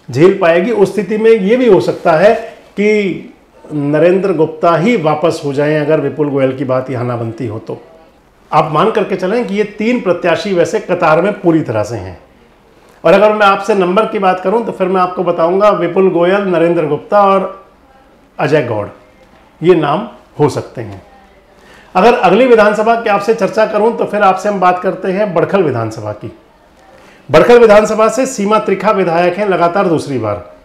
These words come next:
दो हज़ार चौदह में सीमा त्रिखा चुनाव जीती थी और सीमा त्रिखा ने चौधरी महेंद्र प्रताप को बड़े अंतर से चुनाव में हरा दिया था।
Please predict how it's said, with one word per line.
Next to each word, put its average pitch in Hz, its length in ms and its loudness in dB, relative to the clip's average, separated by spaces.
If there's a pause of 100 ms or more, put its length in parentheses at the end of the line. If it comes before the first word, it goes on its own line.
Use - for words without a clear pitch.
(760)
दो 156 140 6
हज़ार 220 300 6 (240)
चौदह 190 340 4
में 233 300 2
सीमा 208 300 -2
त्रिखा 214 340 -4
चुनाव 196 420 0
जीती 202 280 -6
थी 233 240 -4
और 208 120 2
सीमा 196 340 -2
त्रिखा 185 360 -2
ने 214 260 0 (360)
चौधरी 180 260 4
महेंद्र 196 400 2
प्रताप 180 420 0
को 208 80 -2
बड़े 185 200 2
अंतर 160 260 -2
से 208 140 -6
चुनाव 160 320 0
में 175 100 0
हरा 131 200 -2
दिया 110 240 -6
था। 113 140 -12